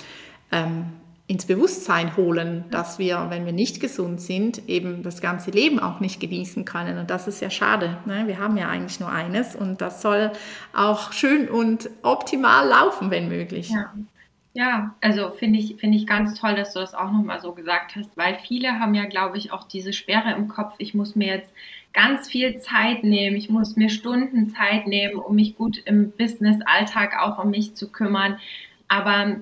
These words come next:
Speaker 2: das fängt ja, wie gesagt, mit den kleinsten Kleinigkeiten an. Und ich habe das auch letztens in meinem Workshop auch gesagt, ne, dieses Thema Spazieren gehen. Das ist wahrscheinlich ein Tipp, den hängt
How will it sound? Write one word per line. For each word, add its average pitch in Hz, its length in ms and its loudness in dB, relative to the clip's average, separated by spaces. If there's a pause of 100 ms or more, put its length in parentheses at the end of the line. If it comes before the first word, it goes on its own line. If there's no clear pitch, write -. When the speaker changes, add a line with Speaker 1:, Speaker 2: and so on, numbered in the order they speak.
(120)
Speaker 2:
das 214 180 2
fängt 240 240 2
ja, 214 160 2
wie 208 80 -2
gesagt, 208 340 0
mit 202 120 -6
den 202 160 -2
kleinsten 220 420 2
Kleinigkeiten 196 880 0 (360)
an. 233 260 6
Und 214 140 8
ich 220 100 2
habe 226 100 2
das 247 200 0
auch 208 120 0
letztens 214 380 0
in 214 140 2
meinem 202 240 4
Workshop 233 420 -2
auch 202 220 -2
gesagt, 202 400 -2
ne, 214 160 2
dieses 208 320 -4
Thema 233 400 2 (240)
Spazieren 220 1040 2
gehen. 180 420 0 (300)
Das 202 160 -2 (240)
ist 226 200 -2
wahrscheinlich 233 460 4
ein 233 120 4
Tipp, 269 320 2
den 226 200 6
hängt 240 380 2